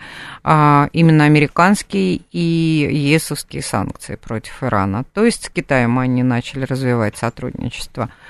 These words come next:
И, э, в конечном итоге видеть, м, сотрудничество с Россией, хоть и не очень, надо сказать, жарко, но всё-таки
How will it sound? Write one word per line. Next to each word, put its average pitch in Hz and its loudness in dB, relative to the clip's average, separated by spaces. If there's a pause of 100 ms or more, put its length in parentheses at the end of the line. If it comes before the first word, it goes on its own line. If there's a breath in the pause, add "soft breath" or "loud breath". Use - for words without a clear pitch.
(260 loud breath)
И, 196 2
э, 143 -4
в - -20
конечном 180 2
итоге 160 -2
видеть, 147 -6
м, 135 0
сотрудничество 139 -2
с - -8
Россией, 202 2
хоть - -2
и 135 0
не 139 4
очень, 135 0
надо 123 -2
сказать, 127 -8
жарко, 139 2
но 214 8
всё-таки 175 -2